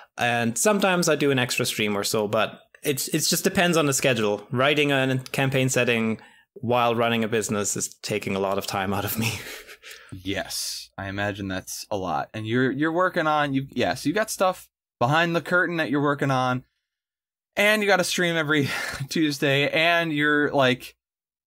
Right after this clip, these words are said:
Speaker 2: your family has a business too that you're, like, helping run.
Speaker 1: Yep.
Speaker 2: So that, that's a lot to have on, on one's plate.
Speaker 1: Yeah. But I like to be busy.
Speaker 2: Here's a question.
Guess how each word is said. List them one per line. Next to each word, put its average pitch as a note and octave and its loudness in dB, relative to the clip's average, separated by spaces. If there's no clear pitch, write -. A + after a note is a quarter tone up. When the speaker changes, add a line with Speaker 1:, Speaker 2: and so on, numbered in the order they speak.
Speaker 2:
your B2+ 2
family D#3 4
has B2 2
a A2 -4
business G#2+ -2
too A#2 0
that G2+ 2
you're, G#2 2
like, F#2+ 0
helping G2+ -4
run. F#2 -2
Speaker 1:
Yep. A#2+ -4
Speaker 2:
So G2+ 0
that, B2+ 2
that's C#3 0
a D3 0
lot A#2+ 2
to G#2 0
have G2 0
on, F#2 -2
on F#2+ -4
one's F#2 -8
plate. - -6
Speaker 1:
Yeah. C#3 0
But G#3 4
I G3 4
like F3 2
to C#3 0
be A2+ 2
busy. F#2 -2
Speaker 2:
Here's G3+ 0
a D4+ -2
question. C3+ 0